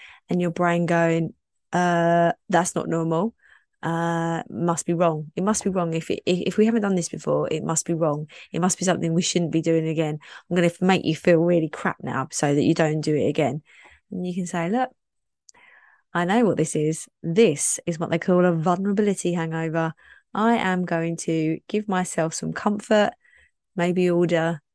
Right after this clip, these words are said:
a McDonald's, <laughs> have a can of Coke." What other hangover cures are there? One of my friends, um, who's called Carrie, but my son Jackson calls her Gary,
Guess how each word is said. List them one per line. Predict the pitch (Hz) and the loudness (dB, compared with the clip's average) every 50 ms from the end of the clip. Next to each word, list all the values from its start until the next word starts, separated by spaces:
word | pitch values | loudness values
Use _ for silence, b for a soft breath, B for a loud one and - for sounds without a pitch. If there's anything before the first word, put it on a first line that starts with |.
| _ - | _ -8
a | 160 | -6
McDonald's, | 151 147 - - - - 185 190 202 202 202 202 202 202 - - - - | -6 -6 -6 -4 -2 0 2 2 2 2 0 0 -2 -2 -4 -6 -4 -4
<laughs> | - | -4
have | - - - - - - - 160 - - - 185 - _ _ _ _ _ B B B B B B B B _ - - - - - 226 - - _ B B B B _ - | -4 -4 -4 -6 -8 -10 -8 -10 -6 -2 0 0 0 _ _ _ _ _ B B B B B B B B _ -14 -14 -10 -2 0 -2 -2 -2 _ B B B B _ 2
a | 226 208 190 | 2 2 2
can | - - 240 226 208 208 | 0 2 2 2 2 2
of | 202 | 0
Coke." | - - 220 185 180 190 196 190 - - - _ _ B B B B B _ | 0 2 4 4 6 4 4 2 -2 -8 -16 _ _ B B B B B _
What | - 240 226 226 | 2 4 6 6
other | 240 - 208 185 | 6 4 2 0
hangover | 147 185 208 185 180 180 180 180 185 | 0 0 0 0 2 0 0 0 -2
cures | 170 - - 180 180 175 170 - | -6 -4 -2 0 0 0 0 0
are | 175 170 160 | -2 0 0
there? | 165 165 165 160 B B B B _ | 0 -2 -2 -4 B B B B _
One | - 339 | 0 2
of | 427 415 | 4 4
my | 226 175 | 4 2
friends, | 165 - - 175 160 165 175 175 175 165 - - b b b b b b _ - | 2 2 2 2 2 2 2 -2 -2 -4 -4 -8 b b b b b b _ -2
um, | - 165 165 165 165 165 165 160 - - _ _ _ - - | 0 2 2 2 2 0 -2 -4 -6 -12 _ _ _ -6 -4
who's | 190 - | -4 -2
called | - - 190 175 - | 0 0 0 0 -2
Carrie, | - - - 254 240 185 156 139 147 165 160 151 160 - | -2 0 2 4 4 6 4 4 4 2 2 0 -4 -4
but | - - - - _ - | -6 -6 -6 -6 _ -2
my | 170 175 175 180 | 0 2 2 2
son | - - 202 196 185 175 | 2 2 2 2 4 2
Jackson | 202 - - - - 180 | 2 0 0 -2 -2 -2
calls | 170 190 185 170 170 160 170 - _ - | -2 0 0 0 0 0 -4 -8 _ -4
her | - 190 180 175 160 - _ _ | 0 2 2 2 2 -2 _ _
Gary, | - 190 185 160 143 - - 170 190 | 0 2 2 2 0 0 0 -2 -2